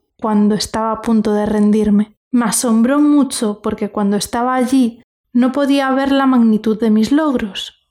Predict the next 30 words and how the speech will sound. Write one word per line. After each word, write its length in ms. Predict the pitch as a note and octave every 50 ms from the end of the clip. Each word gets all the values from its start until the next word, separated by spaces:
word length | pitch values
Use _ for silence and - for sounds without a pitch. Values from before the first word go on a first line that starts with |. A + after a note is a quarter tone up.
| _ _
Estar 400 | - A#3 - - - C#4 D4+ D#4
en 120 | E4 E4 D#4+
el 140 | D4+ C4+ C4+
camino 560 | - G#3+ G#3+ A3+ B3+ C4 A#3+ G#3+ G#3 G#3 G3+
te 120 | - G#3+
impide 360 | G#3+ G#3 G3+ A#3+ B3 C4 C4
ver 140 | C4 C4 C4
la 160 | C4+ B3+ B3
situación 640 | - - A#3+ - - G#3 G3+ - - A#3+ A#3+ B3 A#3+
con 220 | A#3+ B3 A#3 A3 A3
perspectiva 960 | G#3+ F#3+ - - - G#3+ G3+ - - C4 B3+ B3 A3+ A3+ A3 A3 - - - _ _ _ _ -
y 180 | A#3+ A#3 A#3+ C4+
esto 480 | D#4 D4+ - - - D4+ D4+ D4 -
tienes 380 | - B3 B3 B3 B3 C4+ C4 -
que 120 | - B3+
saberlo 480 | A#3+ - G#3 G3+ A3 A3 A3+ A3+ A3+ A3
antes 360 | G#3+ G#3 G3+ A#3 G#3+ G#3+ G#3+
de 80 | A3 G#3+
empezar. 640 | G#3 G3+ A3 G#3 - A3+ G3+ A3 A3 - - _ _ _ _ _ _ -
Tu 140 | C4 A#3+
mente 680 | A3+ A#3 C4+ D4+ C#4+ A#3 G#3+ G#3+ - G#3 G#3+ B3 - _ -
debe 300 | B3 A3 A#3+ A#3 B3 C4+
estar 340 | B3+ - - - B3+ C4 C#4
en 160 | C4+ B3 A#3
el 140 | A3 A3 G#3+
lugar 300 | G#3+ G#3+ G#3+ A3+ B3 C4
adecuado 680 | C4+ C#4 C4+ C4 C4 - C4 C4 B3 A3+ G#3+ G#3 G#3 -
para 240 | G#3 G#3 G3+ G3
poder 240 | - G#3+ G#3+ A3+ A3+
acompañarte 1080 | A3+ A#3 A3+ A#3 A#3+ A3+ A3+ A#3 A3+ A3 A3+ A#3+ B3 A#3+ G#3+ G3+ - - - A3 A3+ A3+